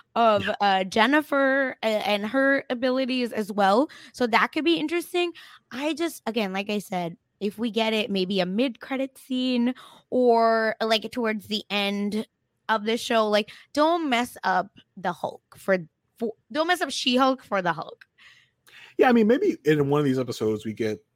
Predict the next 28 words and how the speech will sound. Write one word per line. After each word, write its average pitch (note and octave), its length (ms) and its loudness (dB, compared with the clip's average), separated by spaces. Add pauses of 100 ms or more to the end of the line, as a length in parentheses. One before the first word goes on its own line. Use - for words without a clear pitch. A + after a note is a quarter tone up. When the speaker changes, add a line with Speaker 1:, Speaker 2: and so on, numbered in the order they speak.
(180)
Speaker 2:
Hulk G#2 360 -2 (100)
calling G#2 500 -4
Jennifer, G2 520 -4
like, F#2 240 -4
"Hey, A2+ 400 0
just - 100 -16
wanna F#2+ 160 -4
let F#2+ 160 -10
you F2 80 -10
know G#2+ 220 -4
I'm F#2+ 100 -4
on G2 80 -2
my F#2+ 80 -2
way F#2+ 140 -2
back F#2 340 -4
to, F#2 500 -6
uh, E2+ 280 -6
Sakaar G2 640 0
to E2 80 -8
find F2 280 -8
out F#2 180 -2
what F#3+ 40 -4
the F#3+ 60 -8
Speaker 1:
Yes. G3 460 0
Speaker 2:
heck's G#3+ 280 -6
going E2+ 360 -4
on." D3 440 6 (640)
Maybe, C#4 260 2